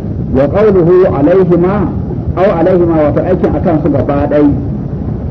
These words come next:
Ai al'amalu alaihima, wato aiki yana akan su. Wal mas'alatu bi haliha, wannan ya hidda kasa, wannan ya hidda shuka,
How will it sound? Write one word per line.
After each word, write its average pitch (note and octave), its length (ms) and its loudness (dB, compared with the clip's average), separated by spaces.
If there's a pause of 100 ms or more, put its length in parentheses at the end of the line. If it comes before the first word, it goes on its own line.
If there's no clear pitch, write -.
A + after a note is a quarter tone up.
(140)
Ai E3 180 0
al'amalu E3 420 0
alaihima, D3 460 2
wato C3+ 200 0
aiki - 280 0
yana D3 240 4
akan B2 300 -2
su. - 160 -2 (1400)
Wal B2 200 2
mas'alatu E3 440 2
bi C3+ 120 2
haliha, C3+ 400 2
wannan E3+ 240 2
ya D#3 80 4
hidda E3 240 2
kasa, E3+ 260 0
wannan E3+ 400 4
ya D3 180 4
hidda C#3 440 2 (960)
shuka, E3 460 2